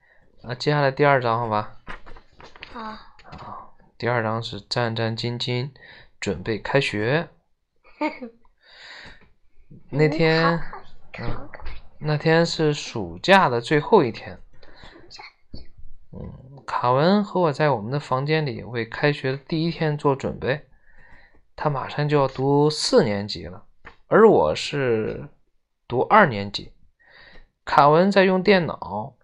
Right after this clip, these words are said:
Speaker 1: 我坐在床上摆弄我的个人灾难急救包。如果你什么都害怕的话，你必须有一个个人灾难急救包。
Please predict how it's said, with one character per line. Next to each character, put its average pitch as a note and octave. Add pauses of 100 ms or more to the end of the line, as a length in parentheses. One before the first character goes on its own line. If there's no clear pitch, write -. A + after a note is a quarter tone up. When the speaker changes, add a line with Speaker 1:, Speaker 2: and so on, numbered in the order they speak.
(220)
Speaker 1:
我 A2
坐 D3
在 C3
床 B2+
上 C#3+
摆 -
弄 C3
我 A2
的 F#2
个 B2+
人 B2 (600)
灾 C#3+
难 B2
急 A#2+
救 C3
包。 B2+ (1400)
如 G3+
果 G#3+
你 F#3+
什 B2
么 F#3
都 A3
害 D3+
怕 B2
的 G2
话， G#2+
你 G#2
必 C#3+
须 -
有 C#3+
一 F#2
个 A2+
个 A2+
人 G#2
灾 G#2+
难 G#2+
急 G2
救 G2
包。 F#2+